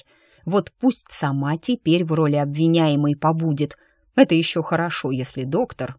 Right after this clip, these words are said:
на нее не заявит. Добсон убедился, что нечего этим дамочкам заниматься серьезным мужским делом.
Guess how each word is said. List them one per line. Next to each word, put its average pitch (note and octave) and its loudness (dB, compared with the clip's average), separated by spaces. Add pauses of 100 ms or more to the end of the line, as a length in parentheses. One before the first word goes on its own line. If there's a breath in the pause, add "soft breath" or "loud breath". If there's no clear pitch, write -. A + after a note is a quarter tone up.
на A3 4
нее D#3+ 2
не C#3 4
заявит. E3+ -2 (360)
Добсон B3+ 2
убедился, F3 0
что D3 0
нечего D#3+ 2
этим D3 0
дамочкам D3 0
заниматься D#3 2
серьезным E3 -2
мужским C#3 0
делом. C#3 0